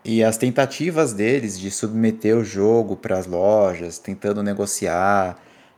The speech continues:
todo o processo, tudo que eles tiveram que sacrificar ao longo do caminho, né? Importante aí pra galera que romantiza um pouco esse,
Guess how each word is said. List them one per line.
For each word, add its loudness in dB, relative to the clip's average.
todo 0
o -20
processo, 2
tudo -8
que -10
eles -4
tiveram -2
que -14
sacrificar -4
ao 4
longo -4
do -6
caminho, -6
né? -6
Importante -10
aí -6
pra -10
galera -6
que -10
romantiza -6
um -8
pouco -2
esse, -12